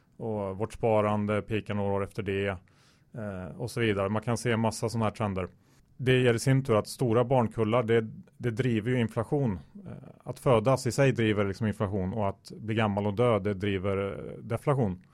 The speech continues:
Eh, och det här känns som att det, det kanske spelar en större roll än vad man tänker på, eh, när man, om man ska ska-,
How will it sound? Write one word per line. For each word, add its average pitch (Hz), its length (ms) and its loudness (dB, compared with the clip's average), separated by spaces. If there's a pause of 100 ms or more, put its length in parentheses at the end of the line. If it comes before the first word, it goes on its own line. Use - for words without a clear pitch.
(880)
Eh, 110 200 -4
och 110 200 -4
det 131 80 2
här 135 360 4 (220)
känns 151 400 0
som 117 140 0
att 113 140 0
det, 123 100 -4
det 113 140 2
kanske 117 420 -2
spelar 110 300 0
en 104 60 -2
större 110 240 0
roll 127 200 2
än 110 60 2
vad 110 140 0
man 104 520 -2 (340)
tänker 120 300 0
på, 143 160 0 (400)
eh, 131 60 -14 (280)
när 117 120 -4
man, 107 280 0
om 107 100 -2
man 104 100 0
ska - 140 -10
ska-, 113 320 -4